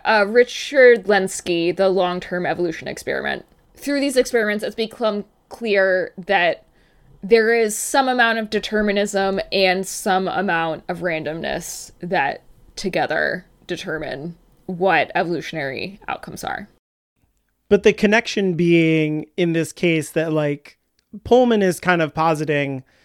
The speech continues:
Speaker 2: there's nothing essential about humans. And from,
Speaker 1: Yeah.
Speaker 2: if
Speaker 1: Yeah.
Speaker 2: I'm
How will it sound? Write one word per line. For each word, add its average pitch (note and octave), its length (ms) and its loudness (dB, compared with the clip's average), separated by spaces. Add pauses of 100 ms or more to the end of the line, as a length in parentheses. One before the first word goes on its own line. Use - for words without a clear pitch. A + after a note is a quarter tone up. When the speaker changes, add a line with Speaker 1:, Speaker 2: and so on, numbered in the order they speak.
(200)
Speaker 2:
there's D#3+ 160 -2
nothing E3+ 320 2
essential C#3 840 -2 (400)
about D3 380 0
humans. B2 800 -8 (560)
And C#3 640 -2 (800)
from, E3 340 0
Speaker 1:
Yeah. F3 140 2
Speaker 2:
if - 60 -4
Speaker 1:
Yeah. F3+ 60 4
Speaker 2:
I'm E3+ 140 0